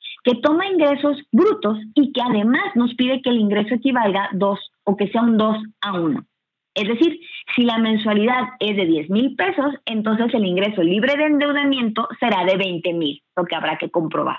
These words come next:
¿no? Entonces tenemos la posibilidad de irnos por un banco como Scotiabank, que me toma ingresos antes de impu-, antes de restar impuestos, ¿sí? Y aparte, pues la relación pago-ingreso no es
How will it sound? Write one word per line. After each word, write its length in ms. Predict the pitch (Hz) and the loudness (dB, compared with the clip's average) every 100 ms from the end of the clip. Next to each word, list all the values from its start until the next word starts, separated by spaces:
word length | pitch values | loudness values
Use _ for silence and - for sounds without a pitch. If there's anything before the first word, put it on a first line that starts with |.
| - | -4
¿no? 200 | 208 - - - - - | -4 -4 -10 -14 -14 -2
Entonces 180 | 277 277 | 0 0
tenemos 320 | 285 277 294 | 0 2 2
la 120 | 294 | 0
posibilidad 560 | 285 294 294 277 269 247 | 0 0 2 2 2 2
de 160 | 214 | 2
irnos 320 | 196 185 175 - | 2 0 -4 -2
por 160 | 165 | -2
un 160 | 170 196 | 0 0
banco 420 | 233 214 175 175 | 2 0 -2 -6
como 220 | - 156 | -8 -10
Scotiabank, 580 | 160 202 202 226 220 214 | -4 0 0 0 0 -2
que 120 | 202 | -2
me 100 | 175 | -4
toma 300 | 160 170 - - | -2 -4 -6 -8
ingresos 480 | 160 151 143 202 247 240 - | -8 -4 -4 0 -2 -2 -6
antes 360 | 190 185 196 | -6 -2 0
de 60 | 220 | 2
impu-, 240 | 247 247 | 2 2
antes 280 | 202 196 220 | 0 0 0
de 80 | 196 | 0
restar 260 | 175 180 196 | -2 -2 -2
impuestos, 540 | 240 320 294 226 339 - - - - - | 0 0 0 -2 -4 -6 -12 -12 -12 -2
¿sí? 240 | 247 285 - | 0 0 0
Y 120 | 294 | 2
aparte, 720 | 370 370 339 302 240 233 269 - - | 2 0 0 0 -2 -2 -2 -4 0
pues 120 | 269 | 2
la 100 | 254 | 2
relación 440 | 226 208 208 208 | 2 2 2 0
pago-ingreso 1080 | 208 208 214 220 214 - 190 202 220 247 262 | 2 2 2 2 0 -2 0 0 0 -2 -2
no 240 | 214 202 214 | 2 2 2
es 120 | 208 | 0